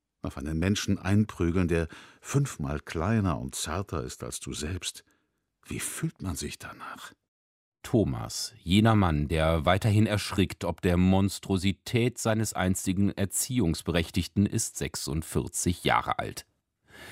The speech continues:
Speaker 2: Kurz nachdem die Mutter im Hochsommer zweitausendneunzehn gestorben ist, sitzt er mit seiner Zwillingsschwester Sophia im verlassenen Elternhaus. Gemeinsam werden sie wieder Kinder, späte Kinder, die erfahren,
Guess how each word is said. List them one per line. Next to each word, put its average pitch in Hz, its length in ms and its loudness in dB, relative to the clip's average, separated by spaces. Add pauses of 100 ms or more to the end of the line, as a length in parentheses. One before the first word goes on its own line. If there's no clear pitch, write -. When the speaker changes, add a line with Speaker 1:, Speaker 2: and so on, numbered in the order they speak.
(240)
Speaker 2:
Kurz - 220 4
nachdem 123 280 6
die 113 140 4
Mutter 104 340 4
im 98 220 4
Hochsommer 98 560 2
zweitausendneunzehn 107 1120 4
gestorben 123 840 0
ist, - 260 -4
sitzt - 280 0
er 120 100 4
mit 120 140 4
seiner 120 220 2
Zwillingsschwester 82 680 0
Sophia 101 580 4
im 87 160 0
verlassenen 80 840 0
Elternhaus. - 720 -4 (800)
Gemeinsam 95 840 2
werden 85 300 2
sie 90 220 -2
wieder 101 240 2 (100)
Kinder, 73 560 2
späte - 480 2
Kinder, 78 380 0
die 90 160 2
erfahren, 113 560 4